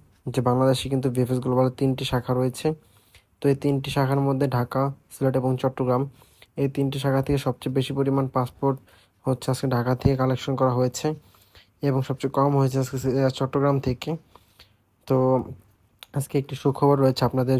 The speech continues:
জন্য, যে সুখবরটি আমরা হচ্ছে ভিডিও শেষে একদম বলে দেব। তো বেশি কথা না বাড়িয়ে ভিডিও মূল আলোচনায় চলে যাই। তো আজকে আমরা প্রথমেই শুরু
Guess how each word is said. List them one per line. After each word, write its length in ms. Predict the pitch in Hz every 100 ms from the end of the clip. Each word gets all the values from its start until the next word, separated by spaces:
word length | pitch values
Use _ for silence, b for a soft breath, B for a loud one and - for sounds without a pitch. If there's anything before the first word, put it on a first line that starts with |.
| 123
জন্য, 180 | 123 135 156 - b b _ -
যে 80 | 139
সুখবরটি 560 | - 135 143 139 135 - 143
আমরা 140 | 139 135
হচ্ছে 180 | 131 127
ভিডিও 180 | 123 127 -
শেষে 200 | 123 135
একদম 200 | 127 127 127
বলে 140 | 127 131 135
দেব। 120 | 131 160 - b b b b b _ _
তো 60 | - 131
বেশি 160 | 135 - 139
কথা 160 | 139 135
না 60 | 139
বাড়িয়ে 220 | 131 127 127
ভিডিও 180 | 127 135 135
মূল 120 | 135 131
আলোচনায় 360 | 131 131 131 135
চলে 140 | 131 131
যাই। 140 | 147 151 _ b b b b b
তো 60 | - 135
আজকে 140 | -
আমরা 120 | 147 139
প্রথমেই 320 | 139 143 143 135
শুরু 140 | 135